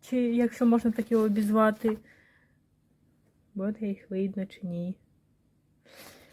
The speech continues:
Е, намалювала Джеймса, Логана, Карлоса і Кендала. Таких,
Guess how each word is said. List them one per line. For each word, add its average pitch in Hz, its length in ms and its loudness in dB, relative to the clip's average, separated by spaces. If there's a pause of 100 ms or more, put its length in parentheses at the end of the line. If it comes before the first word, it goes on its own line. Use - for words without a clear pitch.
(240)
Е, 214 540 2 (200)
намалювала 226 880 6
Джеймса, 247 720 2
Логана, 214 760 4
Карлоса 196 500 0
і 185 60 -4
Кендала. 240 680 2 (320)
Таких, 208 300 -4